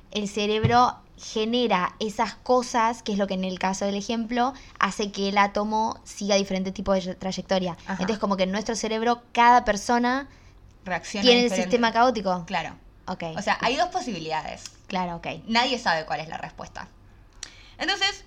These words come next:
Speaker 2: como no hay respuesta a esto, por lo tanto, el libre albedrío podría realmente existir.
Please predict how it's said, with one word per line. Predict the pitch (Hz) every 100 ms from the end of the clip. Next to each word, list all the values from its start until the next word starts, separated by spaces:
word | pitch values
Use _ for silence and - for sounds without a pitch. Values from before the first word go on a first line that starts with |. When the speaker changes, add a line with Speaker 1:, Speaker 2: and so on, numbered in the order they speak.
| -
Speaker 2:
como | - 233 233
no | 262
hay | 311
respuesta | 320 294 294 277 302
a |
esto, | 302 - - 302 320 - - - - - - - - - -
por | 226
lo | 233 226
tanto, | 233 262 269
el | 262 208
libre | 208 226
albedrío | 226 190 185 190 214 214 226 - -
podría | 185 175 180 202 190 202 262 262 - - - -
realmente | 180 175 175 190 208 196
existir. | 180 - - 285 294